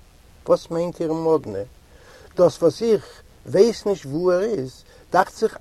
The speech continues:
אז מען איז אויף קאטארגע, איז דאך נאטירלעך, אז איך זאל נישט וויסן, וואו ער איז. און דאך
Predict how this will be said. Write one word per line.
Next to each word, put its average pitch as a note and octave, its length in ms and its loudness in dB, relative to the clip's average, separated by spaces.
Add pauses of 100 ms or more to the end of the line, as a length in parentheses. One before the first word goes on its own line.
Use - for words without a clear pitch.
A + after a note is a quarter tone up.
(100)
אז D3+ 180 -2
מען E3 220 2
איז D#3+ 120 0
אויף D3 140 4
קאטארגע, D#3 580 2
איז D3 200 -2
דאך C#3+ 220 -4
נאטירלעך, G#3+ 580 -2 (240)
אז C#3+ 260 -4
איך E3+ 200 -6
זאל D#3+ 100 0
נישט D3 260 -2
וויסן, D3 260 -4
וואו C#3 220 -2
ער C3+ 120 -2
איז. B2+ 260 -4 (260)
און C3+ 180 -4
דאך A3 320 4